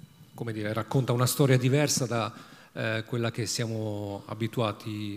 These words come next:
a vedere, no? Quando si organizza un tour, eccetera. Eh, tu, ti, a me è capitato di sentirti raccontare delle cose già in passato, però questa è un'occasione per magari in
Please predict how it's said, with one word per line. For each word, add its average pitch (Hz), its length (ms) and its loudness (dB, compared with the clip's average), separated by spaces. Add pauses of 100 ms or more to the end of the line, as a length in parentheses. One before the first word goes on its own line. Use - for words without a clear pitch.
a 120 100 -4
vedere, 110 480 2
no? 131 280 0
Quando 117 280 -2
si - 120 -4
organizza 110 400 -2
un 107 120 -2
tour, 107 260 -2
eccetera. 101 520 -4 (680)
Eh, 107 720 -4
tu, - 500 -4 (340)
ti, 120 140 -10 (600)
a - 120 -8
me 131 200 0
è - 40 0
capitato 120 500 0
di 113 120 -2
sentirti 113 500 -4
raccontare 110 520 -2
delle 104 200 -4
cose 107 220 -6
già 113 140 -6
in 104 100 -6
passato, 110 600 -2 (440)
però 127 240 4
questa - 320 -2
è 98 40 -2
un'occasione 113 600 0
per 110 160 0
magari 107 440 0 (360)
in 104 560 -4